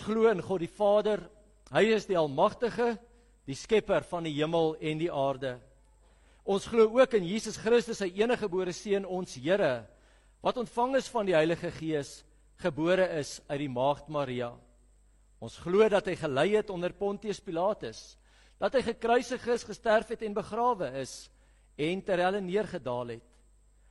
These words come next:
Ons glo ook dat hy op die derde dag weer opgestaan het uit die dode, dat hy opgevaar het na die hemel en sit aan die regterhand van God, die Almagtige Vader,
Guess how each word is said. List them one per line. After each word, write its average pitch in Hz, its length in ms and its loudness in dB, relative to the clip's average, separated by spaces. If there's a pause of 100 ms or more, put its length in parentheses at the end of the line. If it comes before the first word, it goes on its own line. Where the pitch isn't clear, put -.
(200)
Ons 151 160 -8
glo 156 240 -4
ook 220 240 4
dat 175 160 -2
hy 170 80 -4
op 170 60 -4
die 139 100 -6
derde 185 320 4
dag 190 240 0
weer 190 160 -2
opgestaan 208 540 -2
het 202 100 -8
uit 196 160 -4
die 147 160 -14
dode, 170 320 0 (560)
dat 190 160 0
hy 226 80 2
opgevaar 233 640 2
het - 80 -18
na 202 140 0
die 190 100 -6
hemel 147 400 -4 (480)
en 196 160 0
sit - 300 -2
aan 220 100 -4
die 190 80 -2
regterhand 160 500 -2
van 151 220 -8
God, 131 300 -6 (500)
die 135 80 -2
Almagtige 139 640 -2
Vader, 127 420 -4